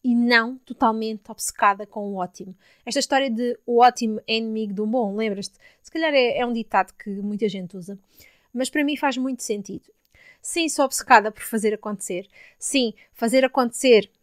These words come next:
eu acho que é o meu nome do meio. Quando eu coloco um objetivo na minha cabeça, quando eu coloco um objetivo no papel, sim, muitas vezes tem que sair da cabeça, ir para o papel. Sim, eu vou começando a definir pequenos objetivos,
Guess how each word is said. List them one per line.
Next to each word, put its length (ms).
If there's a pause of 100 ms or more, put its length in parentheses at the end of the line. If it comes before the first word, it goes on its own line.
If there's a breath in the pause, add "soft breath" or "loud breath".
(200)
eu 100
acho 160
que 80
é 20
o 40
meu 100
nome 220
do 100
meio. 360 (240)
Quando 160
eu 80
coloco 360
um 20
objetivo 480 (360 soft breath)
na 80
minha 140
cabeça, 480
quando 140
eu 60
coloco 340
um 20
objetivo 400
no 80
papel, 460
sim, 280 (400)
muitas 120
vezes 200
tem 80
que 80
sair 160
da 80
cabeça, 460
ir 180
para 120
o 20
papel. 420 (180 soft breath)
Sim, 280
eu 60
vou 120
começando 460
a 60
definir 380 (220 soft breath)
pequenos 260
objetivos, 600